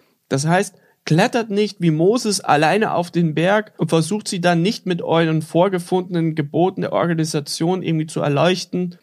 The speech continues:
Das führt einfach nur zur Anti-Haltung. Innovation Hack drei, macht eure Vision zum Projekt der Organisation und berücksichtigt die Ideen anderer als Verteidigung für Gegenwind. Das heißt,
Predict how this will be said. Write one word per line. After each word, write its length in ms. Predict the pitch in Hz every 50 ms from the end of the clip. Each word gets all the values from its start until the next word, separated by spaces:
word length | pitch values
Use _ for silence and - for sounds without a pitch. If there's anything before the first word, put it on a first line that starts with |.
| _ _
Das 200 | - 151 151 147
führt 300 | - - - 165 160 -
einfach 400 | - - 101 156 156 151 143 147
nur 440 | 156 151 165 185 214 240 - - _ _ _
zur 240 | - - 170 - -
Anti-Haltung. 680 | 127 123 - - - - - - 143 - - - - _ _ _ _ _ -
Innovation 540 | - 185 185 175 175 185 196 - - 151 147
Hack 260 | 156 143 - - -
drei, 460 | 139 143 143 151 175 208 233 254 254 - _ _ _
macht 560 | - - - 151 170 220 - - - - - _
eure 340 | - 147 180 214 226 214 208
Vision 540 | 196 202 190 - - 190 180 196 202 196 196 - _
zum 300 | - - 175 156 151 147
Projekt 460 | - - 156 147 151 170 196 190 -
der 140 | 196 - -
Organisation 960 | - 175 165 160 160 160 - 156 135 - - - 170 170 180 202 233 247 - - _
und 200 | - 170 170 170
berücksichtigt 920 | 160 156 147 - 175 196 220 - - - 214 202 202 - - 190 180 - -
die 220 | - 156 - - 151
Ideen 720 | 147 143 143 156 160 175 196 208 214 214 220 214 208 208 _
anderer 400 | - 151 165 180 180 180 175 175
als 160 | - - 165 -
Verteidigung 760 | - 147 143 - - 165 160 160 160 156 151 151 151 151
für 440 | 151 - - 165 151 - 190 196 196 _ _ -
Gegenwind. 600 | - 139 131 135 - - - - - _ - _ _ -
Das 160 | - 147 151
heißt, 340 | 175 190 226 - - _